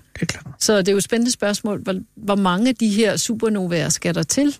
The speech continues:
Speaker 2: i Mælkevejen, før vi kan lave en planet som Jorden? Hvornår har vi nok af de grundstoffer, der
Speaker 1: Ja.
Speaker 2: skulle til for at lave Jorden? Det, så det er et af de store forskningsspørgsmål, vi også prøver at besvare.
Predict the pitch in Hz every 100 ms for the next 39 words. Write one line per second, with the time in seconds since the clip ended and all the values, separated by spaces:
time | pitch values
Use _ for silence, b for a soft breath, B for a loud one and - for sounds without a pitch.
0 | _ 214 196 175 170 190 175 123 165 190
1 | 143 180 - 175 160 170 180 185 165 -
2 | 190 170 160 185 185 196 202 202 196 202
3 | - B B 180 175 180 202 190 175 -
4 | 165 - - 165 - 170 196 175 - -
5 | - - 165 175 - 175 - 233 - B
6 | B - 202 247 226 208 208 202 185 196
7 | 180 170 165 185 - 160 - 175 175 160
8 | 165 - 175 175 185 175 160 -